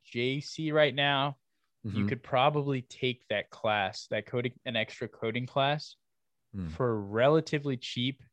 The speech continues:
Speaker 1: It'd probably give you a lot. And, and coding classes in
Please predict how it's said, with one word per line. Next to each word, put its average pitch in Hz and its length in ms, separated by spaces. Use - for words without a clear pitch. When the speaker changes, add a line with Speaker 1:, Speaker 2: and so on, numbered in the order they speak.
Speaker 1:
It'd 131 160
probably 117 260
give 113 180
you 110 160
a 104 40
lot. 104 240
And, 139 240
and 131 200
coding 180 380
classes 165 540
in 110 160